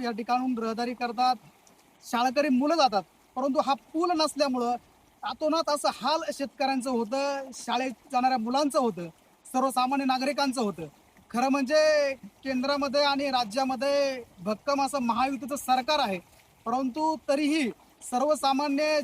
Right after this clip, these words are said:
जनतेचे, सर्वसामान्य शेतकऱ्यांचे असे जर हाल होत असतील, तर खऱ्या अर्थाने सर्वसामान्य लोकांच्या मनात हा प्रश्न निर-, निर्माण होतो की, हे भक्कम सरकार सर्वसामान्य लोकांसाठी आहेत का? या मतदारसंघाचे विधानसभेचे सदस्य सन्माननीय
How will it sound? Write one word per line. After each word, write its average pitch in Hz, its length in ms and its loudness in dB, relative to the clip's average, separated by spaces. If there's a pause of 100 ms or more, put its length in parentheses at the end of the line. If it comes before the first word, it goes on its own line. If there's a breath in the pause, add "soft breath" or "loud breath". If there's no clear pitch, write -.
जनतेचे, 277 760 0
सर्वसामान्य 269 580 0
शेतकऱ्यांचे 277 680 -4
असे 294 400 0
जर 285 120 0 (180)
हाल 320 200 2
होत 269 160 0
असतील, 220 360 -2 (420)
तर 277 40 -2 (100)
खऱ्या 262 260 0
अर्थाने 277 500 2
सर्वसामान्य 262 580 -2
लोकांच्या 277 460 -6
मनात 277 320 -2
हा 254 100 -4
प्रश्न 277 320 -6
निर-, 254 320 -4
निर्माण 240 280 0
होतो 233 280 2 (420)
की, 233 80 -4
हे 214 140 -2
भक्कम 254 440 0
सरकार 277 460 0 (260)
सर्वसामान्य 277 720 0 (180)
लोकांसाठी 269 480 0
आहेत 196 200 0 (100)
का? 151 60 -12 (460)
या 269 500 4
मतदारसंघाचे 262 840 -4
विधानसभेचे 247 560 -2
सदस्य 269 640 -6
सन्माननीय 262 760 -2